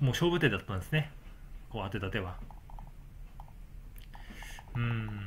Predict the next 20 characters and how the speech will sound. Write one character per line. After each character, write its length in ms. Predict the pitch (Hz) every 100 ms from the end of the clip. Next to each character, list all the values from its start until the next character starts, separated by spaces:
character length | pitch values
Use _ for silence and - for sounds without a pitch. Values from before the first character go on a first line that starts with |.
| 98 139 139 - - - - - - - - -
い 20 | 123
や 60 |
ー、 360 | 113 110 107 107 - - - -
白 240 | 143 123
の 100 | 107
ね、 140 | 107 143
戦 320 | 139 135 143
い 60 | 139
方 200 | 139 139
が 200 | 120 - -
素 160 | -
晴 80 | 131
ら 60 | 139
し 80 | 139
か 80 |
っ 40 | 143
た 80 | 92
で 60 |
す 120 | 92 131
ね。 200 | 135